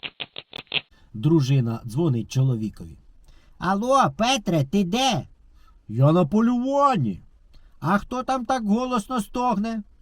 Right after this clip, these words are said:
«Ведмідь, я його встрелив». «А чому голос жіночий?» «Нє, ну знаєш, я мисливець, а не ветеринар».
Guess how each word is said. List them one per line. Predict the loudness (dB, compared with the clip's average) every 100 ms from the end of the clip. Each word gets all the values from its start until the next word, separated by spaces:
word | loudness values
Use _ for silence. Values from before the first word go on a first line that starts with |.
| -20 -20 -20 -8
«Ведмідь, | 2 2 4 4 4 4 0 _ -10
я | 2 4
його | 6 4
встрелив». | 2 -2 0 4 6 6 4 0 -4 -14 -20 -20 -20 -20 -6
«А | -4 -2
чому | -4 0 4
голос | 4 4 0 -2
жіночий?» | -2 -4 0 -2 0 -2 -4 -12 -20 -20 -20 -20 _ -8
«Нє, | 0 4 6 4
ну | 4 2
знаєш, | 2 2 2 2 2
я | 4
мисливець, | 4 2 4 4 4 4 2 2
а | 2
не | 4
ветеринар». | 4 2 4 4 4 2 0 -6 -10